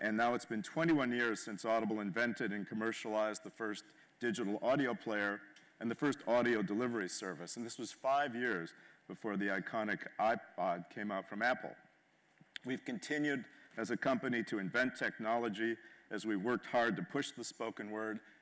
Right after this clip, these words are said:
into the media mainstream alongside film and television and music and books.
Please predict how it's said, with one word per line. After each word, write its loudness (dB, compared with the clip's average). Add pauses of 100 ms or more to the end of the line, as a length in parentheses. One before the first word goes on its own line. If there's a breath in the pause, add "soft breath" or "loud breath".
(140)
into -6
the 2
media 2
mainstream -2
alongside -2 (100)
film -4
and -12
television -6 (500 loud breath)
and 0
music -2
and -8
books. -10